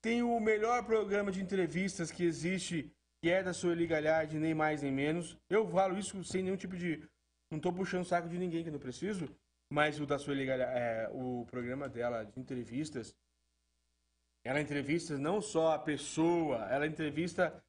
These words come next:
o ponto de vista da pessoa. Isso pra mim é muito legal, tá bom? Então eu vou entrar no intervalo rapidão e a gente volta e talvez a gente abra aqui espaço de novo pra conversar, porque quem sabe a gente não, não faz aí uns dez estados hoje, beleza?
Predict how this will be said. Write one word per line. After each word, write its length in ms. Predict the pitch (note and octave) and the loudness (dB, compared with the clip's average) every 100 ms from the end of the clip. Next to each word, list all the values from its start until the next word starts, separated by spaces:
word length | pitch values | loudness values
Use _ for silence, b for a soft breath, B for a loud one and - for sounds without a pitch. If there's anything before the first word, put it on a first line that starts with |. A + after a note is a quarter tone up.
| - | -4
o 80 | D#3+ | 2
ponto 400 | - D#4 E4 C4 | 4 2 0 -2
de 80 | |
vista 380 | B3 G#3+ A3+ F#3+ | 2 2 2 2
da 100 | F#3 | 2
pessoa. 400 | F3+ E3+ - D#3+ | 2 0 2 2
Isso 140 | D#3 D3+ | 0 -4
pra 120 | C#3 | -6
mim 80 | F3 | -6
é 40 | |
muito 180 | G#3 G3 | -6 -6
legal, 340 | C3+ A#2+ G2 _ _ _ _ - | -6 -6 -10 _ _ _ _ -4
tá 80 | A#2+ | 2
bom? 260 | G3 A#3+ B _ | 4 2 B _
Então 220 | F#3+ C#4+ | -2 2
eu 60 | C#4+ | 2
vou 160 | B3+ B3 | 4 2
entrar 200 | G#3 G3 | 2 0
no 80 | |
intervalo 480 | F#3+ F3+ C#3+ D3 E3+ | 0 0 4 4 6
rapidão 520 | D#3+ D#3+ C#3 F3+ G#3+ - _ _ - | 2 2 2 2 0 -10 _ _ 0
e 60 | E3+ | 0
a 20 | |
gente 260 | D#3+ G3 G3 | 2 -2 -2
volta 600 | D#3 F3 G#3 G#3 A3 A3 | 4 4 4 4 2 2
e 180 | A#3 | -2
talvez 580 | C4+ C#4 A#3 E3+ G#3 G#3 | 2 2 4 4 2 0
a 80 | G#3 | -4
gente 240 | F#3 F#3+ G3+ - | -4 -6 -10 0
abra 320 | F3+ G3 G3 | 4 4 2
aqui 160 | F#3 | -2
espaço 420 | F#3+ - G#3+ D#3 E3 | -6 2 4 4 0
de 100 | F#3 | -2
novo 400 | D#3+ D3+ D#3 - _ _ _ _ _ | 0 0 -2 -12 _ _ _ _ _
pra 80 | D#3 | -2
conversar, 540 | D#3+ E3+ E3 E3+ F3+ | 0 2 2 4 4
porque 240 | F3+ F#3+ G3+ | 2 -4 -6
quem 240 | A#3+ B3 | -2 -2
sabe 320 | - A3 G#3 | 4 4 4
a 20 | G#3 | 0
gente 180 | G3+ | -2
não, 140 | G3+ G3+ | -2 -2
não 320 | F#3 F3+ F3+ | -2 -2 -2
faz 300 | F3 F3 D#3 | 2 2 2
aí 180 | D#3 D3+ | 0 0
uns 140 | D3 | -2
dez 340 | B2 D#3 D#3 C3 | 0 2 0 -4
estados 400 | - B2 A#2 G#2+ | -4 -2 -2 -8
hoje, 240 | G#2 F#2+ _ _ | -14 -16 _ _
beleza? 480 | A#2+ F#3 A#3 C#3+ - | 2 4 4 0 -4